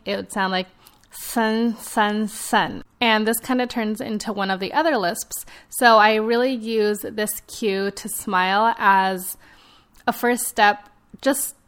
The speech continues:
for them to keep their tongue behind their teeth. So it's kinda like the first step to producing a correct S. And then if it s-, starts to become a little distorted, then I work on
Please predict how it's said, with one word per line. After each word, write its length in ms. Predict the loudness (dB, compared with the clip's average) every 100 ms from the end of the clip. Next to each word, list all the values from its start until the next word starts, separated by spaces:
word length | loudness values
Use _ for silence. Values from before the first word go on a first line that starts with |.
| _ -20
for 260 | -6 0 2
them 300 | 4 2 0
to 120 | -6
keep 280 | -8 -8 -4
their 140 | -4
tongue 360 | -2 -4 -4 -4
behind 420 | -6 -4 -6 -4
their 120 | -6
teeth. 460 | -8 -10 -10 -12 -12
So 300 | -2 0 0
it's 140 | -2
kinda 220 | -6 -4
like 160 | -4 -4
the 80 | -6
first 320 | -4 -4 -4
step 380 | 2 4 4 0 -16 -10
to 460 | -6 -4 -4 -4 -6 -12 -20 _ _ _ _
producing 480 | -4 -2 -2 -4 -8
a 80 | -8
correct 380 | -2 -2 -2 -8 -2
S. 340 | 0 0 -6
And 260 | -6 -4 0
then 440 | 0 -2 -4 -10 -14 _ _ -6
if 180 | -6 -6
it 60 |
s-, 180 | -10 -10
starts 400 | -6 -2 -2 -4 -10
to 100 | -8
become 280 | -6 -4
a 20 | -2
little 180 | -4
distorted, 760 | -4 -6 -2 -2 0 -2 -2 -4
then 160 | -2
I 120 | -2 -2
work 300 | -2 -4 -6 -2
on 440 | 0 0 -4